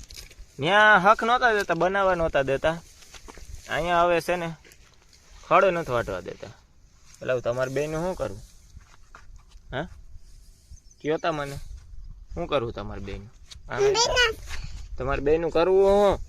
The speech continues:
બે બે નાખું? હે? નાખું બે બે? નાખું? આ તો આ પાડે ભાઈ કે બે બે નાખો.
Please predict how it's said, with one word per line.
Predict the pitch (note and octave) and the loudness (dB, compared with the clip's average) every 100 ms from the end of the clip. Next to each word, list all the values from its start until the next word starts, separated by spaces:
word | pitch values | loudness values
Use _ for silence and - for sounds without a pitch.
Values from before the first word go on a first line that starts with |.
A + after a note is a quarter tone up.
| - - - - - - - - - - - | -16 -20 -16 -16 -14 -18 -18 -20 -20 -20 -4
બે | C#3+ | 0
બે | E3 E3 | 2 2
નાખું? | D#3+ F#3+ A3+ B3 C4+ - - - - - - - - - - C#3 | 4 2 2 -2 -4 -16 -20 -20 -20 -20 -20 -20 -18 -16 -10 -2
હે? | G3 B3+ - - - - - | 0 0 -6 -18 -20 -20 -8
નાખું | D3 G#3+ G#3 E3+ | 0 0 0 2
બે | D3 | 2
બે? | C3 A2 - - - - - - - _ - | 2 -2 -6 -20 -20 -20 -20 -20 -20 _ 2
નાખું? | G3+ - D#3+ - - - - - - - - - - - - - - - | 2 2 -4 -8 -18 -20 -20 -20 -20 -20 -20 -20 -16 -14 -14 -14 -6 2
આ | D#3 | 4
તો | F3+ | 8
આ | F3+ G#3+ | 10 10
પાડે | A3+ B3 | 8 8
ભાઈ | F#3 F#3+ E3+ | 6 4 4
કે | C3+ | -2
બે | B2+ D#3+ | -2 0
બે | C#3+ | 0
નાખો. | D3 F3+ - G#2 | -2 -2 -6 -12